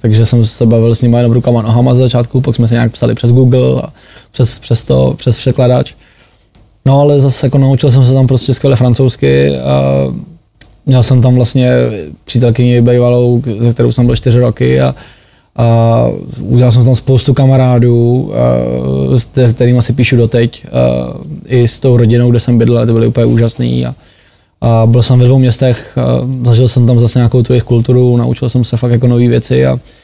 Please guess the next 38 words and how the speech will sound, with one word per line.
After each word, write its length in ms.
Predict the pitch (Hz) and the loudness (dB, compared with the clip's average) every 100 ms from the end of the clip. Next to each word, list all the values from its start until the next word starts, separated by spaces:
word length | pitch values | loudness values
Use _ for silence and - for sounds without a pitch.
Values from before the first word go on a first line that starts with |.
| _ _ _ - | _ _ _ -4
a 240 | 120 120 | 0 2
mimo 240 | 127 127 | 4 2
to 100 | 120 | 2
ten 140 | 120 123 | 0 2
hokej, 520 | 117 123 120 127 127 | 2 0 0 0 -2
a, 40 | 123 131 135 135 | -4 -6 -6 -4
že 140 | 131 | 0
jo, 120 | 123 | 0
což 260 | 120 127 120 | 0 -2 0
byla 160 | 123 120 | 0 2
ta 100 | 127 | 2
hlavní 340 | 127 120 123 | 2 2 2
část 280 | 120 117 - | 0 -2 -2
toho, 260 | 127 131 | 0 0
tak, 240 | 123 123 - _ _ _ _ _ _ _ - | 0 -4 -8 _ _ _ _ _ _ _ -6
tak, 240 | 127 113 131 | -2 -2 0
a, 220 | 120 117 | 0 0
skvělý 320 | - 123 123 | 0 0 2
hokej 360 | 117 - 120 120 | 0 0 0 0
vlastně, 320 | 123 - 117 | -2 -4 -2
že 100 | 120 | 2
jo, 120 | 117 | 0
tam, 240 | 117 120 117 - - _ _ _ - | 2 0 -2 -8 -18 _ _ _ -2
e, 480 | 123 117 117 117 117 | 0 2 2 2 2
na 120 | 113 | 2
juniorku 360 | 120 120 117 123 120 123 120 | 2 2 2 2 2 0 0
nás 200 | 120 - | -2 0
chodilo 280 | 127 127 | 0 2
sedm 220 | 120 123 120 | 2 2 2
tisíc 280 | 117 120 | 2 2
lidí, 260 | 123 113 120 | 2 2 2
že 80 | 117 | 2
jo, 220 | 123 123 | 0 -2
se 120 | 120 | 0
dívat, 340 | 117 120 120 117 | 2 2 2 0
takže 240 | 110 117 | 2 2
prostě 440 | 123 - 123 120 120 120 120 127 127 | 0 -2 -2 0 0 -2 -4 -4 -2
teď 300 | 117 - | -2 0